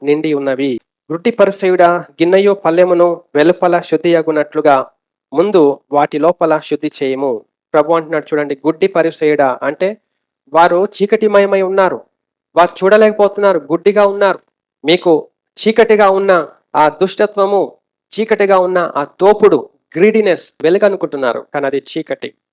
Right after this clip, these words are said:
మీలోనున్న వెలుగు చీకటి అయి ఉంటే మాత్రం అది ఎంతో ప్రమాదం. నేటి క్రైస్తవ సమాజంలో అది వెలుగు అనుకుంటున్నారు,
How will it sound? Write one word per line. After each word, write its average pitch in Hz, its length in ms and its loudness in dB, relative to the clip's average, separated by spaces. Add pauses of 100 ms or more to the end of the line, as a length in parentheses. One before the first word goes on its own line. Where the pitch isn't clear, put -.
(180)
మీలోనున్న 165 520 0
వెలుగు 139 560 -2 (280)
చీకటి 156 360 -4
అయి 139 120 -4
ఉంటే 147 220 -4
మాత్రం 127 440 -6 (440)
అది 127 120 -4
ఎంతో 135 220 -6
ప్రమాదం. 127 480 -8 (1120)
నేటి 135 180 -2
క్రైస్తవ 160 420 0
సమాజంలో 160 720 -2 (200)
అది 135 340 -2 (160)
వెలుగు 175 220 2
అనుకుంటున్నారు, 135 680 -2